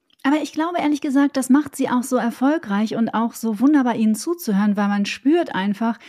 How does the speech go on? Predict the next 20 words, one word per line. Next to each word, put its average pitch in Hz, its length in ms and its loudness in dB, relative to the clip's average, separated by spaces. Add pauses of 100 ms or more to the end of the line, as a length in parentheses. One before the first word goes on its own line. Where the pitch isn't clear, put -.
(300)
diese 214 160 2
Leidenschaft. 208 720 0
Sie 214 80 2
machen 247 220 4
das 220 160 -2
nicht 214 200 0
einfach 220 400 0
da 208 440 -2
Dienst 226 280 2
nach 202 140 -2
Vorschrift, 262 480 -2
sondern 220 340 0
man 196 160 0
spürt 277 480 0
einfach 233 260 -2
bei 208 140 -2
Ihnen 233 220 2
in 208 140 2
der 208 100 0
Energie, 196 540 2